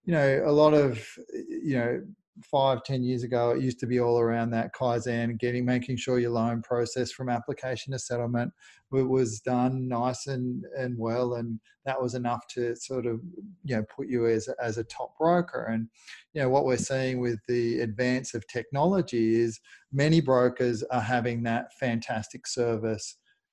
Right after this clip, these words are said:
between that, because there's fantastic technologies that allows people to seamlessly provide that service. So as you said, it's how can we be strategically, uh, you know, have that strategic advantage,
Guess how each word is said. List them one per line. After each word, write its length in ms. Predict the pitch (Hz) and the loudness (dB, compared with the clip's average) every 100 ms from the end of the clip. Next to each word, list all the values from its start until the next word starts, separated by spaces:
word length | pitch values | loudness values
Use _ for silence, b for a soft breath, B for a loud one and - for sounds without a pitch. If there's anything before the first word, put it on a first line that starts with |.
| _ | _
between 400 | 127 123 131 120 | -4 -2 -2 0
that, 240 | 120 120 - | 0 0 0
because 340 | 123 139 117 | -2 -4 -2
there's 240 | 131 123 - | -2 -2 -2
fantastic 640 | 147 131 143 131 139 - | -2 -2 -2 -6 -8 -10
technologies 720 | - 147 147 180 190 123 120 127 | -8 -4 2 2 2 0 -2 0
that 140 | 120 | 0
allows 540 | 120 120 127 139 139 - | 2 2 2 2 0 -2
people 300 | 127 120 123 | -4 -2 -4
to 60 | 113 | -6
seamlessly 920 | - 131 127 131 120 120 127 117 113 113 b _ _ _ | -4 -2 -2 0 -2 -2 0 2 0 -4 b _ _ _
provide 480 | 135 117 120 131 127 | -2 2 4 4 4
that 260 | 117 - - | 2 0 -4
service. 600 | 117 120 113 104 110 - | -2 0 0 -2 -6 0
So 260 | 135 127 123 B B B B 147 | 2 2 -2 B B B B -2
as 160 | 143 | 2
you 80 | 151 | 0
said, 320 | - 143 127 | 4 4 4
it's 280 | 110 - - - | 2 -2 -12 -10
how 260 | - 160 160 | -6 -2 -2
can 220 | - 185 | 2 4
we 160 | 170 131 | 4 4
be 160 | 135 | 0
strategically, 1160 | 117 - 135 - 135 139 147 151 135 127 123 123 - | -2 -4 -6 -2 0 0 0 -2 0 2 2 -2 -6
uh, 120 | 143 - 101 - | -6 -4 -6 -10
you 280 | - 160 156 | -2 -2 0
know, 120 | 120 | -2
have 240 | 117 131 | -2 -2
that 220 | 123 131 - | 0 -2 -4
strategic 580 | 127 - 139 131 127 | -10 -2 -2 0 -2
advantage, 640 | 127 104 127 127 127 117 | -4 -2 0 2 0 -2